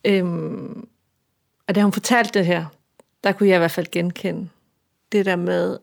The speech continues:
at jeg, øh, har et arbejdsliv. Nu hører jeg jo også til den der, det der kreative erhverv, hvor sådan en veluddannet akademiker kvinde,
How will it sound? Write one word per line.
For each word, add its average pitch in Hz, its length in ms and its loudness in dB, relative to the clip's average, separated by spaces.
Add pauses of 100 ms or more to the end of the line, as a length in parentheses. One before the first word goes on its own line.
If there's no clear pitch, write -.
at 180 360 -6
jeg, 170 480 -6 (280)
øh, - 80 -18 (520)
har 202 240 -2
et 185 60 0
arbejdsliv. 214 720 -2 (200)
Nu 208 260 0
hører 180 180 -4
jeg 170 80 -2
jo 165 120 -2
også 175 220 -6
til 185 200 -8
den 180 180 -4
der, 165 220 -6 (640)
det 185 120 -6
der 190 120 -6
kreative 196 640 -2
erhverv, 202 340 -2
hvor 190 340 -6 (1000)
sådan 202 160 -4
en 185 40 -6
veluddannet 202 640 -2 (400)
akademiker 202 580 -2
kvinde, 202 460 -4